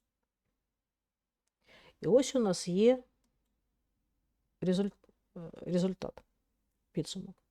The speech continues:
Як у нас, е, зазвичай бувають? У нас буває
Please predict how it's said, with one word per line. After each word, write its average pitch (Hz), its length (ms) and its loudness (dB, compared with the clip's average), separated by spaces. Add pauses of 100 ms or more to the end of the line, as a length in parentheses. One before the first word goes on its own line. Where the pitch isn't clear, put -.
(2000)
Як 233 280 4
у 220 40 4
нас, 190 280 2 (300)
е, 175 240 -8 (400)
зазвичай 175 440 2
бувають? 160 460 0
У - 20 -6
нас 175 200 2
буває 170 420 2